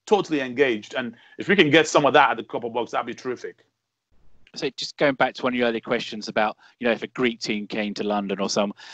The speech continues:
Speaker 2: obviously, as we've seen over the years, I can go right back to Kingston, because there's so many different communities in London.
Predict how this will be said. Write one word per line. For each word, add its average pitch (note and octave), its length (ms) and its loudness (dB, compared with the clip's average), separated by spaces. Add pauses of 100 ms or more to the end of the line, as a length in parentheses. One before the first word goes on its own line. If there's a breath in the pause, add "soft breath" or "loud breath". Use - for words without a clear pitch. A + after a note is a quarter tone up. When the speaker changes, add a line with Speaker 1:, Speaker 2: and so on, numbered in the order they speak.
(280 loud breath)
Speaker 2:
obviously, C3 480 4
as B2+ 140 -4
we've C3+ 140 2
seen C3 360 2
over C3+ 260 4
the A#2 80 -2
years, B2+ 320 0
I A#2+ 80 2
can C3 120 -10
go B2 120 2
right A#2+ 220 4
back B2 240 -2
to A#2 220 -8
Kingston, B2+ 460 -10
because - 260 -4
there's C#3 120 -4
so D#3 260 2
many C#3+ 140 0
different C3+ 300 -6
communities A#2+ 500 -8
in A2 80 -10
London. A2+ 560 -6